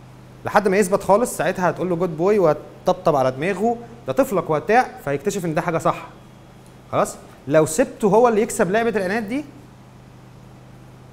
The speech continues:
خلاص هو انت ده مش قاعده، وهيبقى بيحاول يفرك طول الوقت.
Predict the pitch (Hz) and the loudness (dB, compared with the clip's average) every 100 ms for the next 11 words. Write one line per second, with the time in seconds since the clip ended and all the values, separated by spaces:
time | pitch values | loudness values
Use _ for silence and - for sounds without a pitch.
0 | - - - - 147 135 151 151 139 127 | -20 -20 -18 0 2 2 2 0 0 -6
1 | 127 120 127 131 151 117 - - - - | -6 -4 -4 -2 0 0 -4 -18 -20 -20
2 | - - - - - 113 127 135 135 170 | -20 -20 -20 -20 -10 -4 0 0 0 2
3 | 160 156 147 147 131 110 - | 2 0 -4 -4 -4 -4 -6